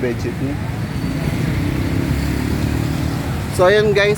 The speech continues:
ano, tawag dito, matatapos na yung ulan. Ganun lang yung ano guys, ayan, pinawisan ako. O, ayan. So, ganito po yung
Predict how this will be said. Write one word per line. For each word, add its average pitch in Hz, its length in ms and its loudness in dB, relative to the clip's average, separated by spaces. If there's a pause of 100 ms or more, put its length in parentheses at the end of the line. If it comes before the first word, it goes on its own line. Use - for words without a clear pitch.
ano, 196 240 0
tawag 185 320 0
dito, 185 240 -2
matatapos 202 560 -2
na 214 140 0
yung 208 100 0
ulan. 165 640 2
Ganun 196 320 0
lang 190 160 2
yung 185 160 0
ano 180 160 2
guys, 165 240 2
ayan, 175 160 2
pinawisan 180 560 2
ako. 160 160 0
O, - 400 -2
ayan. 147 160 -4 (1500)
So, 208 80 2 (720)
ganito 202 320 2
po 214 160 0
yung 214 400 2